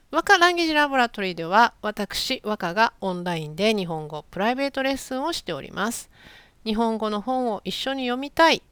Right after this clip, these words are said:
とかね、えー、このように歌詞を一緒にね、えー、聞きたい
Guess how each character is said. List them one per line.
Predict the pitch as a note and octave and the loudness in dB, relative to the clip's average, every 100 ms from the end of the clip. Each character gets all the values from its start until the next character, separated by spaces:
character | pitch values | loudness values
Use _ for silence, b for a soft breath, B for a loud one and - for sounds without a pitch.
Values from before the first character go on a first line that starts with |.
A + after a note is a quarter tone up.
| - | -20
と | - | -16
か | - | -8
ね、 | G3 A#3 - | -4 -4 -6
え | - D#3 D#3 | -12 -8 -10
ー、 | |
こ | - G#3 | -8 -4
の | G#3 | -2
よ | F#3+ | -4
う | |
に | D#3+ | -4
歌 | - A#3+ | -2 -2
詞 | - E3+ | 0 -6
を | D#3 | -6
一 | F3 | -8
緒 | - F#3+ | -6 -6
に | F3+ | -6
ね、 | F3 A3+ A3 - | -2 -4 -4 -12
え | E3 D#3+ - | -10 -10 -12
ー、 | - - | -14 -16
聞 | - - | -12 -10
き | A#3+ | 2
た | C#4 | 4
い | B3+ | 4